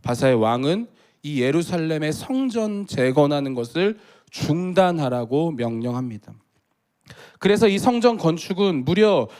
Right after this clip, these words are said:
바사왕 다리오 이 년까지 중단되는데요. 그 기간은 무려 십팔 년이 넘는 기간 동안 하나님의 성전은 터만 남긴 채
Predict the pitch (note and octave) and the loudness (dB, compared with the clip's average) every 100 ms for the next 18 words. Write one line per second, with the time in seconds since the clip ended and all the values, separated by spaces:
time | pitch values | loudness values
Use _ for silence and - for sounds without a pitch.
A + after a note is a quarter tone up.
0 | - - E3+ E3 A#3 A3+ A3+ A3+ - D3+ | -10 -2 0 4 4 4 2 0 -2 0
1 | E3 G3+ F3+ D3+ E3 G#3 A3 G#3+ G3 F3+ | 2 2 2 0 0 0 -2 0 -2 -2
2 | D3 C3+ D3+ C#3+ C3+ C3 A#2+ C3 B2+ B3 | -6 -4 -2 0 0 0 -2 -4 -2 -4
3 | - F#3+ G#3+ G#3+ G#3+ D#3 D#3+ E3+ C#3 - | -2 2 2 2 2 2 4 4 2 -4
4 | - _ - - - - D#4+ D#4+ D4+ C#4+ | -20 _ -6 -4 -2 -2 0 2 4 2
5 | C4 C3+ C#3 C#3+ D#3 G#3+ A3 - C3 C#3 | 2 0 2 0 0 -2 -6 -6 0 0
6 | C3+ B2 A2+ G2+ G2 _ _ _ - F#3+ | 0 -4 -6 -8 -12 _ _ _ -6 2
7 | G3 F#3 F3+ - B3+ A#3+ G#3+ G3 F3+ B2 | 2 2 0 -2 -4 -2 0 2 0 -2
8 | - - - - D4+ D4+ C4+ C3+ A#2+ B2 | -8 -10 -10 0 4 4 2 -2 -2 -6
9 | B2 - A#2 G#2 F#2+ | -8 -6 -6 -6 -8